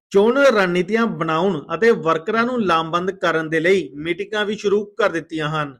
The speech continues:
ਜਿਨ੍ਹਾਂ ਵਿੱਚ ਮੁੱਖ ਰਣਨੀਤੀ ਬਿੰਦੂਆਂ ਅਤੇ ਮੁੱਦਿਆਂ ਉੱਤੇ ਚਰਚਾ ਹੋ ਰਹੀ ਹੈ। ਇਹ ਤਿਆਰੀਆਂ ਹਰ ਪੱਧਰ ਉੱਤੇ ਇੱਕ ਸੰਗਠਿਤ ਯੋਜਨਾ ਦੇ ਤਹਿਤ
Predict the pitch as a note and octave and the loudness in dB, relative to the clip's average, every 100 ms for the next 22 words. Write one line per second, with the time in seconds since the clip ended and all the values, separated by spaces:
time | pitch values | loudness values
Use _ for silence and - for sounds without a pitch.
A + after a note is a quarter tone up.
0 | _ C3+ F3+ B3 D4 C#4+ C#4+ A#3 A#3 B3 | _ -4 0 2 2 0 0 2 2 2
1 | G#3+ G3 G3 G3 A3+ F#3 F#3 E3+ F#3+ F#3 | 2 2 2 2 0 0 0 0 0 0
2 | G#3 A3 F3+ E3+ D3+ G#3 G#3 F#3+ F#3+ G#3 | 0 0 0 -4 2 2 2 0 0 0
3 | G3+ - F3+ - G3+ F3+ E3 D#3+ D#3+ D#3 | -4 -2 -2 0 0 2 2 2 2 2
4 | C#3+ B2+ _ G3+ B3 B3 A3+ G3+ A3+ B3 | 2 0 _ 2 4 4 4 4 2 2
5 | G3+ A3+ A3+ G3+ E3+ A3 A3 A#3 A3 C#3+ | 2 2 2 0 2 4 4 4 2 2
6 | - - A#3 A#3+ A#3 G#3+ E3+ F#3 F#3 B3+ | -8 -10 -4 -2 0 0 2 0 2 0
7 | C4 F#3 F3+ F3+ F#3 G3 G#3 G3+ F3 E3 | -2 2 2 2 2 2 2 2 2 2